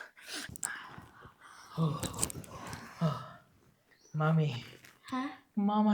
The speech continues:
Speaker 1: এত বড় গাড়ি চালায় কেমনে? ছোট মোটো একটা ড্রাইভার হইয়া।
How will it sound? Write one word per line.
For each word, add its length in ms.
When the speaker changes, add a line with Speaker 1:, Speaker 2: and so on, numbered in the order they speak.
Speaker 1:
এত 120
বড় 220
গাড়ি 200
চালায় 540
কেমনে? 340
ছোট 260
মোটো 280
একটা 180
ড্রাইভার 460
হইয়া। 220